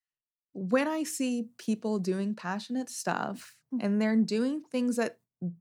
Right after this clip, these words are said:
Speaker 1: remain authentic to who they are and what they believe, and that's a very hard thing in business to do, right? Um, I think a lot of us feel pressured to be silent about racism or sexism or homophobia.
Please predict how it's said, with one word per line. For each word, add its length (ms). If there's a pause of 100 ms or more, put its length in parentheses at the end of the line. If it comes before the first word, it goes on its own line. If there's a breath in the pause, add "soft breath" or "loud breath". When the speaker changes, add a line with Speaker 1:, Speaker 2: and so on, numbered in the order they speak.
Speaker 1:
remain 880
authentic 680
to 100
who 220
they 160
are 240
and 100
what 120
they 100
believe, 520 (680)
and 80
that's 120
a 40
very 360
hard 280
thing 400
in 180
business 520
to 60
do, 220 (200)
right? 380 (400 soft breath)
Um, 240
I 80
think 200
a 80
lot 180
of 100
us 140
feel 160
pressured 440
to 60
be 100
silent 520 (400)
about 540 (480)
racism 440
or 60
sexism 500
or 60
homophobia. 540